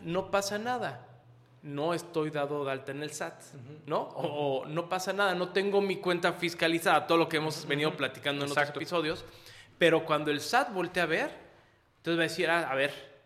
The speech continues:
Speaker 1: no solamente te voy a cobrar, no, o sea, te voy a cobrar impuestos, no por la utilidad generada por tus ventas, sino te voy a cobrar impuestos por todo el monto de lo que vendiste,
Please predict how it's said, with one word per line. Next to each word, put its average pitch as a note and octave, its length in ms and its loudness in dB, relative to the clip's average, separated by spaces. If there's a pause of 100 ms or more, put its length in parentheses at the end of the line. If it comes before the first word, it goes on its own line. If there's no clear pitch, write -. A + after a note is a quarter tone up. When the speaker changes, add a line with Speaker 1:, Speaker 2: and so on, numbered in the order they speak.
(280)
Speaker 1:
no D3 200 -2
solamente G3+ 640 -2
te F3+ 120 -8
voy C#3+ 180 -2
a F3+ 100 -6
cobrar, C#3+ 320 -2
no, D3 180 -10
o C#3 40 -8
sea, A#2+ 260 -8
te B2+ 60 -6
voy C#3 120 0
a G3 80 -4
cobrar D#3+ 320 -2
impuestos, D#3 720 -6
no C#3+ 260 -6
por G#3 140 0
la E3 60 -2
utilidad C#3 340 -4
generada C#3 340 -2
por A2+ 140 -10
tus A2 160 -12
ventas, F3 500 -2 (320)
sino C3+ 440 -6
te C3+ 100 -6
voy C3 160 0
a F3+ 120 -4
cobrar D3 420 0
impuestos C#3+ 500 -6
por B2+ 560 -8
todo E3+ 480 -2
el C3 180 -8
monto C#3 400 -6
de C#3+ 80 -2
lo C#3+ 120 -4
que D3+ 100 -8
vendiste, D#3+ 680 -8